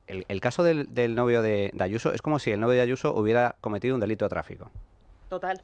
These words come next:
Speaker 1: Es, es que es lo mismo, un delito de tráfico. Y por un delito de tráfico que no tiene nada que ver con la responsabilidad, el desempeño, la función de su pareja, la presidenta de la Comunidad de Madrid, desde el gobierno se ataca a Isabel Díaz Ayuso,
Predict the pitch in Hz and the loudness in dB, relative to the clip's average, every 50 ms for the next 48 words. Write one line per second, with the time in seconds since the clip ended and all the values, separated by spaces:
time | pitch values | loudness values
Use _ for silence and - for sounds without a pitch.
0 | - - - 165 180 - - 170 160 - 233 240 240 240 214 220 233 202 151 123 | -16 0 2 2 2 4 2 0 0 4 4 4 6 6 4 4 2 0 0 0
1 | 98 - - 185 214 202 208 196 180 175 156 131 120 104 - - 87 - - - | -2 0 0 0 2 2 2 2 4 2 2 2 0 -2 -2 -4 -10 -10 -2 -2
2 | 151 - 135 135 175 220 240 233 233 202 - 208 190 202 220 - 208 202 190 233 | -2 2 2 2 2 4 2 2 0 2 0 0 2 2 2 2 0 -4 -4 -6
3 | 294 - - _ _ _ _ _ _ _ _ _ _ _ _ _ _ - - 123 | -8 -8 -16 _ _ _ _ _ _ _ _ _ _ _ _ _ _ -2 2 4
4 | 156 180 180 214 202 185 165 135 139 151 196 240 262 254 254 247 185 185 180 190 | 4 6 6 6 6 6 4 4 2 4 6 6 6 6 4 2 2 -2 -2 0
5 | 208 202 185 - - 135 123 120 113 113 113 - 135 120 101 113 113 131 156 151 | 0 0 0 -2 -2 0 2 2 2 0 0 -2 -2 0 0 2 4 4 4 4
6 | 131 123 113 - 120 110 101 - 151 147 135 113 107 107 - 120 117 - - 147 | 4 0 -2 -4 -6 -6 -2 0 0 2 2 2 0 0 0 -2 -8 0 2 2
7 | 151 147 - - - - - - - _ - 120 131 123 - - 139 135 120 - | 2 2 0 -6 -20 -20 -20 -20 -20 _ 0 2 2 2 4 4 2 2 4 4
8 | 120 123 151 - - 175 160 139 110 104 120 127 131 123 139 135 135 135 - - | 4 4 4 2 4 2 2 2 2 -2 -2 -2 2 4 6 6 6 4 2 2
9 | 120 127 127 123 120 120 123 127 135 135 131 123 131 160 202 - - - - - | 0 2 4 4 2 2 0 2 2 4 4 4 4 2 0 -2 -4 -12 -14 -14
10 | - - 120 120 113 131 120 113 117 117 139 160 185 214 214 - - - 143 123 | -8 0 0 4 4 4 4 4 2 4 4 4 4 4 2 2 4 4 4 4
11 | 117 - 175 185 175 190 185 165 - 165 165 165 160 170 160 - 165 160 160 180 | 4 4 2 2 2 0 -4 0 0 0 0 2 2 2 2 4 2 0 2 0
12 | 180 - - 196 208 | -2 2 0 0 0